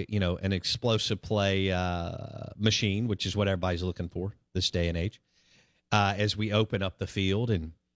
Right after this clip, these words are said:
and we go lateral and vertical and so on, uh, which is fun for all of us watching it on T V. Deebo Samuel, along with D K Metcalf, Blake, he also received a mega deal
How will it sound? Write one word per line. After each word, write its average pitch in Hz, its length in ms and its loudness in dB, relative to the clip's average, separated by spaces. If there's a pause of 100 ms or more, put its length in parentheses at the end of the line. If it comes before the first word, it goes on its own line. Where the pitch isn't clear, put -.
(340)
and 92 540 4
we 98 100 0
go 95 160 2
lateral 101 600 2
and 85 160 -6
vertical 98 500 0
and 87 100 -2
so 95 220 2
on, 90 220 0 (640)
uh, 92 120 4
which - 200 2
is 101 80 2
fun 107 260 2
for 104 160 2
all 104 160 2
of 117 80 -2
us 101 300 -2
watching 92 320 -2
it 98 100 0
on 98 240 -2
T 110 180 0
V. 107 360 2 (340)
Deebo 143 360 4
Samuel, 147 760 0
along 113 300 4
with 104 120 0
D 107 140 0
K 101 220 0
Metcalf, 95 680 -2
Blake, 98 360 2 (720)
he 208 280 4
also 127 760 -2 (160)
received 110 420 0
a 107 60 0
mega 104 340 0
deal 90 460 -2